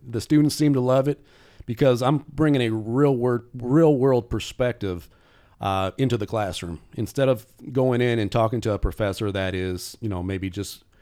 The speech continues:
book smart, I'm coming in with the book knowledge, but also, too, given the, the stories like we talked about,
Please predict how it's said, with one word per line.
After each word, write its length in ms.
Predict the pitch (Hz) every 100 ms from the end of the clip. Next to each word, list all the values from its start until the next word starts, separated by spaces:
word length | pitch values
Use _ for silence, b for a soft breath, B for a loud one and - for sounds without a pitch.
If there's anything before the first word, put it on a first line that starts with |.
| b b
book 200 | 120 120
smart, 400 | - 127 131 127 _ _
I'm 200 | 117 135
coming 300 | 135 156 120
in 240 | 117 113 101
with 260 | 104 98 - -
the 120 | 101
book 240 | 117 120
knowledge, 400 | 120 107 107 104
but 100 | 110
also, 220 | 104 98 98
too, 200 | 113 98
given 380 | 101 95 92 - b b b
the, 420 | - 101 98 95 90 -
the 400 | - 101 92 90 - _ _ - -
stories 640 | - 160 139 101 98 -
like 200 | 110 101
we 120 | 127
talked 320 | 113 104 87 87
about, 320 | 90 87